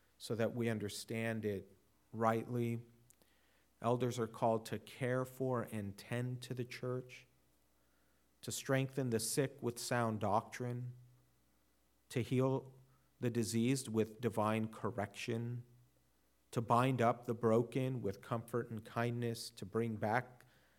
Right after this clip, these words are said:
the scattered with visitation, and to seek the lost through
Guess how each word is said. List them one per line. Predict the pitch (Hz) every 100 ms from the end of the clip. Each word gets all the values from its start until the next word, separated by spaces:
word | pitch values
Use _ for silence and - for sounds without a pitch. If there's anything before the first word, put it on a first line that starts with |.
| _ -
the | 104
scattered | - - 117 117 127 131 127 110
with | 113 107 104 - -
visitation, | 110 107 107 - 117 120 - 123 120 120 - - - _ _ _ _ _ -
and | 110
to | -
seek | 110 - 135 127
the | 120
lost | 107 107 104 101 -
through | - 101 101 98